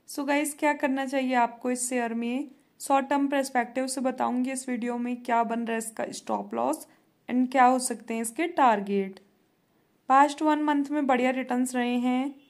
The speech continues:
and पास्ट सिक्स मंथ में गाइस आप देखेंगे थर्टी नाइन परसेंट ही रिटर्न्स थे, ज़्यादा अच्छे नहीं थे। मतलब, year to date में भी यहाँ पे भी आप देखेंगे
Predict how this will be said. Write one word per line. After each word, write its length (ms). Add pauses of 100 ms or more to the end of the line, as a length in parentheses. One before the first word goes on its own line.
(440)
and 200
पास्ट 380
सिक्स 300
मंथ 340
में 160
गाइस 260
आप 160
देखेंगे 680
थर्टी 140
नाइन 260
परसेंट 480
ही 60
रिटर्न्स 580 (140)
थे, 140 (560)
ज़्यादा 300
अच्छे 220
नहीं 280
थे। 40
मतलब, 500 (580)
year 400
to 100
date 240
में 160
भी 140
यहाँ 260
पे 120
भी 220
आप 200
देखेंगे 580